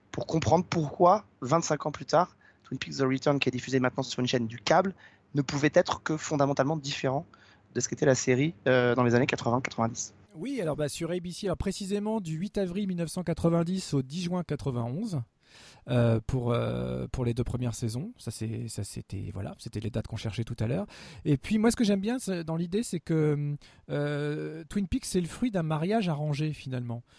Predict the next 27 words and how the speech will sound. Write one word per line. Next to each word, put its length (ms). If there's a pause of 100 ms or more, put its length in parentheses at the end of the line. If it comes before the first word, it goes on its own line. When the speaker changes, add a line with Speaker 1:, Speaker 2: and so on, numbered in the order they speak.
(300)
Speaker 2:
Puisque, 340
euh, 640
Frost 400
et 80
Lynch 320
ne 60
se 220
sont 220
pas, 340
euh, 360
juste, 320
euh, 160
deux 180
potes, 420
euh, 200
qui 160
ont 60
décidé 520
un 80
beau 160
jour 220
de 100
faire 300
des 80
séries 560
télévisées 420
ensemble. 400